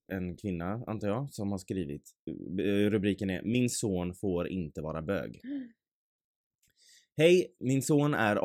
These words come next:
Speaker 1: arton år gammal. Han ser väldigt bra ut, är tränad och har stor respekt bland sina vänner och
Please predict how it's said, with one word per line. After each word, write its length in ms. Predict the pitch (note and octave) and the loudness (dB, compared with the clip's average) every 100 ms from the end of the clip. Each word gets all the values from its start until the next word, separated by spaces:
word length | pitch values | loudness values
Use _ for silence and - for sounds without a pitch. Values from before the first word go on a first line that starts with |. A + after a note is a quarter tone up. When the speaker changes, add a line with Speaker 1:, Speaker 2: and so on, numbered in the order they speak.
| A#2 | 2
Speaker 1:
arton 180 | G2 G#2 | 2 0
år 100 | F2+ | 0
gammal. 460 | F#2+ F#2 F2+ C#3+ F3+ _ | 0 0 0 -2 -4 _
Han 200 | A#2 G#2+ | -8 -6
ser 220 | - F#2 | -2 -2
väldigt 420 | E2+ G2 F2+ D#2+ | 0 0 0 -2
bra 260 | D2 E2+ F#2+ | -2 2 2
ut, 300 | G2 D3 - | 2 -2 -10
är 280 | - D2+ D2+ | -6 -6 -6
tränad 600 | - A#2+ G#2+ E2 G2 D3 | -4 -2 0 0 -2 -2
och 160 | - F#2+ | -4 -4
har 260 | F#2 D#2+ - | -2 -4 -6
stor 380 | - - D3 C3+ | -6 0 0 0
respekt 440 | C3+ - D#2+ _ | -2 -4 -6 _
bland 160 | E2+ D#2 | -10 -6
sina 200 | D#2+ D#2+ | -6 -4
vänner 440 | F2 D#2 D2+ | -4 -6 -8
och 100 | - | -10